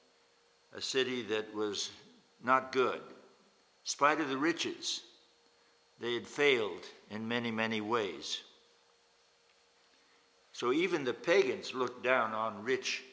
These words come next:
Sardis. Now, as we think of all these things, do we discover any parallels today?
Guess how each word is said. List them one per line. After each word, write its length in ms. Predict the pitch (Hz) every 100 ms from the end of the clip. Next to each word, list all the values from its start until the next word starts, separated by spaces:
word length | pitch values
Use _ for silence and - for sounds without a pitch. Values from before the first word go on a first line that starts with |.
| -
Sardis. 680 | - - 135 113 90 - - - - _ _ _ _ _ _ _ _ _ _ _ - - - -
Now, 80 | 135
as 180 | 151 135
we 80 |
think 280 | 135 196 196
of 120 | 135
all 220 | 127 151 143
these 320 | 127 110 -
things, 580 | 147 120 104 107 - - - - _ _ _ _ _ _ _ _ _ _ _ _ _ _ _ _ _ _ -
do 140 | 135
we 120 | 139 131
discover 640 | 123 - 143 139 123 123
any 320 | 127 127 123
parallels 1040 | 110 - 139 139 127 120 113 107 95 - - - - _ _ _ _ _ _ _
today? 460 | - 101 123 95